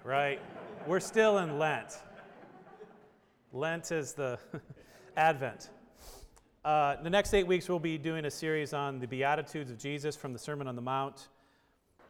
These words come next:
And, um, I think every week I'm gonna read the entire section because they all fit together. And so our scripture reading this morning, uh, is R-, Matthew chapter five, verses one through sixteen.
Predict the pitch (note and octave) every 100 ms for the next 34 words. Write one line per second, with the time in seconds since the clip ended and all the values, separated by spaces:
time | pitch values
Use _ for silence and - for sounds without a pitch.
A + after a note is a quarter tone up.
0 | - C#3 C#3 C#3 B2+ - - C3 B2+ B2
1 | A#2+ - C#3 G3+ F3+ F#3 D#3+ E3 E3 D3+
2 | C#3 C#3 C#3+ C#3 C3 - D3 D3+ C#3 -
3 | E3 - B2 A2+ A#2 B2 A2+ - G#2 C3
4 | C#3 D3+ D3 D3+ D#3 - C3+ D#3 C#3+ G#2+
5 | G2 _ _ - _ _ _ B2 B2+ -
6 | D#3 C#3+ C#3 C3+ - - F#3 E3 D3+ D3+
7 | D3+ D3+ D#3 D#3 - D3 C#3+ C#3 D3+ D3
8 | C#3+ C3+ - - - _ _ _ _ _
9 | D#3 D3 C#3+ C#3+ D#3+ E3+ E3+ E3 D#3 -
10 | - D#3+ - B2+ - D#3 C#3+ C#3+ B2+ B2
11 | A#2+ D3 D3 B2 A#2+ - C3+ - B2+ A2+